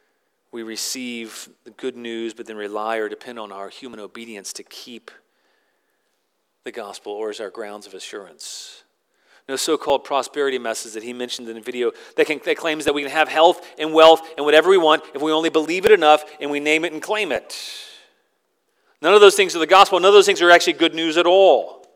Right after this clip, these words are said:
What we rely on and hope on as a healthy church is that Jesus came to do what we could never do, that he came to live in our place. He came to die for our sins. And he was resurrected to new life so that our hope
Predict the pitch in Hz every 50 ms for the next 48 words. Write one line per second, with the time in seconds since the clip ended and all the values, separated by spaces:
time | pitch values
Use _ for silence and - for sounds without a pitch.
0 | _ _ _ _ _ _ _ _ _ _ _ _ _ _ _ _ _ _ _ _
1 | _ _ _ _ _ _ _ _ _ _ _ _ _ _ _ _ _ _ _ _
2 | _ _ _ _ _ - 135 143 131 127 131 131 139 143 156 151 135 127 120 113
3 | 107 151 156 151 - 127 120 117 113 113 104 113 107 135 147 131 - 120 110 -
4 | - 151 147 127 - - 123 110 - 123 117 117 - - _ _ _ _ _ _
5 | _ _ _ _ _ _ _ _ _ _ - - 143 139 139 131 123 - 143 127
6 | 123 135 131 123 120 110 127 123 - - 131 117 117 120 123 123 117 113 101 107
7 | 120 117 104 101 101 107 95 - 143 127 - - 143 131 123 117 - - 117 107
8 | 101 107 120 123 117 117 110 104 101 98 - - - 143 139 110 95 92 - -
9 | - - - - - - - _ _ _ _ _ _ _ _ _ _ _ _ _
10 | 113 110 123 120 110 110 104 117 113 117 120 117 - - 113 101 98 98 90 -
11 | - 110 101 95 92 92 92 98 - - - - _ _ _ _ _ _ _ _
12 | _ 131 127 127 113 120 123 123 110 117 117 120 117 - - 123 117 _ - -
13 | 113 113 120 139 143 127 123 113 113 110 - - - 120 104 101 - - - 170
14 | 170 -